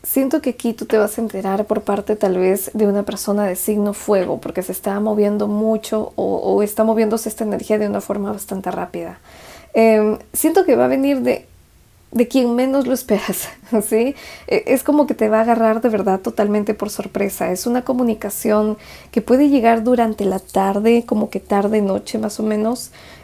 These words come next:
eh, y puede muy bien ser incluso, puede venir de otra ciudad, de otra provincia, de otro distrito, de otro país, incluso, ¿sí?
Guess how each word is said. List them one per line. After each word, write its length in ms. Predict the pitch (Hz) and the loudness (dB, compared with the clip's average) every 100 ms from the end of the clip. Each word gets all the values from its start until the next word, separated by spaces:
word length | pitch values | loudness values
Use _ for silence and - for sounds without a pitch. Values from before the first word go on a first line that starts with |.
| - | 0
eh, 240 | 220 214 214 | 4 4 4
y 80 | 233 | 0
puede 260 | - 254 320 | 2 2 4
muy 240 | 285 262 | 2 2
bien 220 | 247 254 | 2 0
ser 320 | 247 247 233 | 0 -2 0
incluso, 520 | 233 214 214 208 247 - - _ - - - 220 - | 0 -2 -4 -4 -4 -6 -14 _ -20 -20 -12 -12 -2
puede 160 | 247 247 | 0 2
venir 260 | 233 226 | 2 2
de 100 | 226 | 0
otra 240 | 202 220 226 | -2 -2 -6
ciudad, 460 | - 196 185 202 - - - _ - - - - | -4 -2 -2 -4 -8 -18 -20 _ -20 -20 -20 -10
de 180 | 208 214 | -2 0
otra 240 | 214 226 | 2 0
provincia, 840 | 220 208 202 208 202 - 220 196 196 | 2 2 4 0 -2 -2 -2 0 -2
de 100 | 196 | -2
otro 200 | 196 190 | 0 0
distrito, 880 | 196 - 220 214 208 - 196 190 | 0 -2 -2 -2 -2 0 2 2
de 120 | 190 190 | 0 -2
otro 360 | 190 202 196 - | 0 2 2 0
país, 800 | 185 180 208 233 226 - - - - - | -4 -2 0 0 -2 -6 -10 -12 -18 -6
incluso, 720 | 208 208 214 214 - 226 226 | -6 -2 -2 -2 -2 -2 -4
¿sí? 360 | - - 214 247 | -8 -6 -4 -4